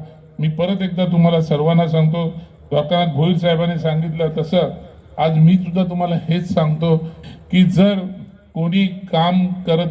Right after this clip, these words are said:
नसेल आणि पद असेल तर दुसऱ्या कोणाला पद देऊन जर त्या प-, त्याचा उपयोग दुसऱ्या माणसाला देऊन त्या पदाचा उपयोग करून घेण्यासाठी आता आम्ही सर्वजण प्रयत्न करणार आहोत. आणि या ठिकाणी मी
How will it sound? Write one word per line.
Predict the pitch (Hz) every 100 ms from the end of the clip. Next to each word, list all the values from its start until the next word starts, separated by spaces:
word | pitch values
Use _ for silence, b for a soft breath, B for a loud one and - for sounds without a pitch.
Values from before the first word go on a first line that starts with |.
| 160
नसेल | 156 180 170
आणि | 160 160
पद | - 170 185
असेल | 185 160 - 143 - - - _ _ -
तर | 165
दुसऱ्या | 151 156 - 226
कोणाला | 196 196 190
पद | 175 180 160
देऊन | 175 175
जर | 175 170 165 - -
त्या | 165
प-, | 160 175
त्याचा | 160 151 170
उपयोग | 160 151 165 170 156 B B -
दुसऱ्या | 139 185 180
माणसाला | 170 160 165 165
देऊन | 160 160
त्या | 160
पदाचा | 160 147 160 156
उपयोग | 151 - 156
करून | - 147 151
घेण्यासाठी | 147 147 147 156 156 160 156 B B -
आता | 139 151
आम्ही | 151 160
सर्वजण | - 147 180 180
प्रयत्न | 175 175 156 156 165
करणार | 156 151 147 147
आहोत. | 151 143 B B - -
आणि | 147 160
या | 165
ठिकाणी | 170 175 175 175
मी | 175 180 180